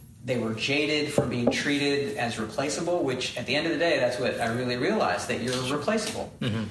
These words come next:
Speaker 1: Um, nobody was buying a Lauryn Hill ticket except for my friends to come see me necessarily. Your, your role is to play the music,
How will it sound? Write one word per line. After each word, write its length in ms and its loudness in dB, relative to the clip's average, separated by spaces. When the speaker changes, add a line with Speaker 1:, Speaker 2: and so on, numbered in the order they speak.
Speaker 1:
Um, 480 -2
nobody 400 2
was 140 0
buying 420 2
a 60 -2
Lauryn 140 0
Hill 140 2
ticket 380 -2
except 280 -2
for 60 -2
my 160 0
friends 800 -2
to 100 -8
come 200 -2
see 180 -2
me 260 0
necessarily. 680 -4
Your, 100 0
your 340 0
role 300 4
is 120 0
to 80 -4
play 260 0
the 80 -2
music, 340 -4